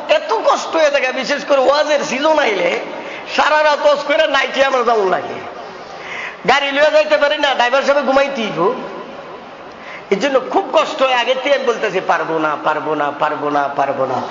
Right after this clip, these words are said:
আর এমন একটা মনস্থ করছি, যদি ঢাকার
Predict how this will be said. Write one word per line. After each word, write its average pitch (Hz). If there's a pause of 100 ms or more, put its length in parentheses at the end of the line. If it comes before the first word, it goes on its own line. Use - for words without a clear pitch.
(360)
আর 170
এমন 262
একটা 247
মনস্থ 202
করছি, 185 (360)
যদি 302 (440)
ঢাকার 170